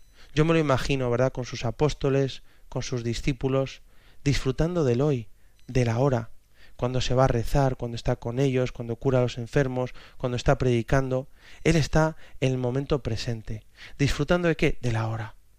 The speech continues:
El encuentro con su Padre estaba siempre en el momento presente,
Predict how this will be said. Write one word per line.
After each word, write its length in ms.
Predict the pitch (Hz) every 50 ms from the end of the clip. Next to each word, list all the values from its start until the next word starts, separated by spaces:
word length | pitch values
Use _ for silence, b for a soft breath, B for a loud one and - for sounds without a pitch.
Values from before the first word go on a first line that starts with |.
| B B B B B B B B B B -
El 140 | - 147 139
encuentro 720 | 139 139 139 - - 170 160 151 143 127 - 123 123 120 -
con 240 | - 131 123 120
su 220 | - - - 123 113
Padre 460 | - 165 180 165 135 117 113 107 - b b b b -
estaba 360 | 123 - - 147 143 143 131
siempre 460 | - - 151 147 131 127 120 117 - -
en 140 | - 123
el 80 | 123 120
momento 380 | 120 117 120 127 123 - 131 117
presente, 640 | - 110 110 - - 117 113 110 - - 107 104